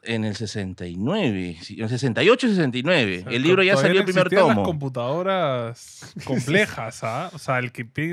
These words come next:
Speaker 2: o sea, pensar eso.
Speaker 3: Viajeros del tiempo, sí, simple.
Speaker 1: No, imagínate,
Speaker 2: Viajeros
Speaker 1: ¿no?
Speaker 2: del
Speaker 1: Y yo me
Speaker 2: tiempo,
Speaker 1: acuerdo
Speaker 2: ¿no?
Speaker 1: que terminé de ver esa parte y dije, "Puta madre, o sea,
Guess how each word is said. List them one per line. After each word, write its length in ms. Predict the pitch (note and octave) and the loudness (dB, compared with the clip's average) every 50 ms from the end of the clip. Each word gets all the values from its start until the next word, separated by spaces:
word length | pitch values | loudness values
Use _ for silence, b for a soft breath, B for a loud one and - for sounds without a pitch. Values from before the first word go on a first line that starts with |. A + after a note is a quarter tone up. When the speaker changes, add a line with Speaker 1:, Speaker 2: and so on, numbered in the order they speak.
| F3 D#3+ | -6 -8
Speaker 2:
o 60 | E3 | -10
sea, 300 | - - C#3+ C3 A#2+ A#2 | -10 -8 -8 -8 -8 -12
pensar 480 | - E3 C3 B2+ B2+ - D#3 D#3+ E3+ E3 | -12 -12 -10 -10 -8 -6 -6 -6 -4 -2
eso. 340 | D#3 D#3+ E3 - - C#3 C3+ | -2 -2 -2 -4 -4 0 0
Speaker 3:
Viajeros 320 | D#3 C#3 F3 E3+ E3 E3 | 2 4 4 4 4 4
del 80 | D#3+ C#3+ | 4 2
tiempo, 320 | C#3+ C3+ A2+ A#2 B2 A2+ | 0 -2 -4 -6 -8 -10
sí, 160 | G#2 D3 C3 | -10 -8 -8
simple. 260 | B2+ B2 A#2+ A2+ A2 | -8 -8 -10 -8 -4
Speaker 1:
No, 280 | G2+ A2+ C3 B2+ A2 G2+ | 0 2 2 4 2 2
imagínate, 540 | F#2+ F#2 F2+ G#2+ C#3+ D#3 C#3 A2+ G2+ C3 B2+ | 0 -2 -2 -2 0 2 2 2 2 2 2
Speaker 2:
Viajeros 240 | G2 F#2 D3+ D#3 D3+ | 2 4 4 4 4
Speaker 1:
¿no? 60 | D3+ | 4
Speaker 2:
del 100 | C#3+ A2 | 2 2
Speaker 1:
Y 20 | A#2 | 4
yo 80 | C3 | 2
me 40 | D3 | 4
Speaker 2:
tiempo, 20 | |
Speaker 1:
acuerdo 180 | D#3 E3 E3+ G3 | 4 4 2 2
Speaker 2:
¿no? 60 | F#3 D#3+ | 2 0
Speaker 1:
que 40 | |
terminé 180 | C3 A2+ A2+ B2 | 0 -2 -2 -2
de 60 | C3 C#3+ | 0 0
ver 80 | D3+ | 0
esa 200 | D#3 C3+ C3+ G#2 | -2 -4 -6 -4
parte 240 | - B2 B2 B2 A#2+ | -4 -4 -6 -6 -8
y 40 | A#2 | -12
dije, 120 | A#2+ A2 _ | -12 -14 _
"Puta 360 | - - - - - - - F#2 | -20 -20 -20 -20 -20 -20 -20 -20
madre, 320 | - F2+ A#2 B2 G#2 F2+ | -20 -16 -14 -12 -12 -12
o 40 | F2+ | -14
sea, 300 | - - A2 A2+ A2 G#2+ | -14 -12 -10 -10 -10 -12